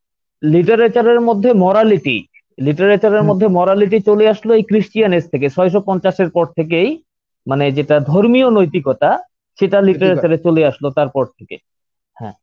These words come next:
Speaker 1: আর তার
Speaker 2: ছয়শো
Speaker 1: আগে ব্যাপারটা ছিল অনেকগুলা রূপ, রূপকথার মতো, fairy টেলের মতো আর কি। তবে রূপকথা হলেও Beowulf, বিওলফকে কিন্তু ইংল্যান্ডের জাতীয় বীর বলা যায় আর কি।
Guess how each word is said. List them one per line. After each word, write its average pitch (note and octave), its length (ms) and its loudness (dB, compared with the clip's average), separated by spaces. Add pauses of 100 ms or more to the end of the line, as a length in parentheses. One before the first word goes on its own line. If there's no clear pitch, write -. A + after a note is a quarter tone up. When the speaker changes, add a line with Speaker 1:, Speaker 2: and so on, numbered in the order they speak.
(340)
Speaker 1:
আর B2+ 140 -2
তার F#3 240 0
Speaker 2:
ছয়শো G3+ 160 2
Speaker 1:
আগে A3 440 -2
ব্যাপারটা F#3 340 -4
ছিল G3 200 -4
অনেকগুলা G3 420 0
রূপ, G#3+ 240 2 (340)
রূপকথার E3+ 560 0
মতো, A#2 320 -8 (220)
fairy F3+ 260 2
টেলের C3 280 -2
মতো G#2 240 -8
আর F#2 80 -4
কি। - 180 -18 (460)
তবে G3+ 260 2
রূপকথা A3+ 440 0
হলেও B3 680 2 (100)
Beowulf, G#3 440 2 (560)
বিওলফকে A3 440 0
কিন্তু B3 500 0 (320)
ইংল্যান্ডের G3+ 500 2
জাতীয় G#3+ 460 2
বীর F#3+ 300 0
বলা D#3 280 0
যায় B2 240 -2
আর G#2 40 -6
কি। G2 280 -14